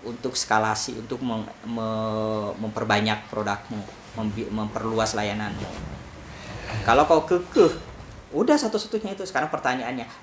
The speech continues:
berapa untungmu dan berapa banyak yang bisa kau layani dengan cara itu?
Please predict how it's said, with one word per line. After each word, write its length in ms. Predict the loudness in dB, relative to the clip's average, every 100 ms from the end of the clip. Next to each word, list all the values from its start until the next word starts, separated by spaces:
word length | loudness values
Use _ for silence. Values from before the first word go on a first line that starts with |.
| 0
berapa 320 | 2 4 2
untungmu 400 | 2 0 0 0
dan 240 | 0 2
berapa 240 | 2 2 2
banyak 240 | 4 2
yang 160 | 2 0
bisa 160 | -2
kau 160 | 0 2
layani 240 | 2 2
dengan 240 | 0 -2 -2
cara 240 | 0 0
itu? 240 | 0 -6